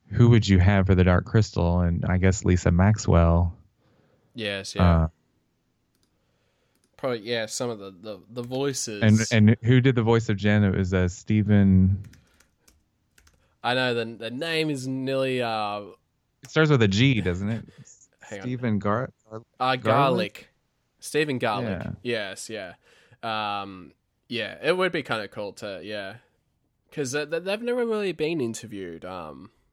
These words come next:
Speaker 2: much about
Speaker 1: About the Dark Crystal,
Speaker 2: about the Dark
Speaker 1: yeah.
Speaker 2: Crystal.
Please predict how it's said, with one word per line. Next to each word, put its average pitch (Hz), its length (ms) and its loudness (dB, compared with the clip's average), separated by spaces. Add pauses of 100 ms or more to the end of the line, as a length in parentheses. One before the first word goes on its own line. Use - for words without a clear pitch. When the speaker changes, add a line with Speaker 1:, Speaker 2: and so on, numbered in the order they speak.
(480)
Speaker 2:
much 98 360 -14
about 101 220 -8
Speaker 1:
About 123 300 2
the 110 80 0
Dark 98 240 0
Crystal, 113 200 -4
Speaker 2:
about 185 140 -2
the 90 60 -4
Dark 92 320 -4
Speaker 1:
yeah. - 20 -6
Speaker 2:
Crystal. 90 580 -12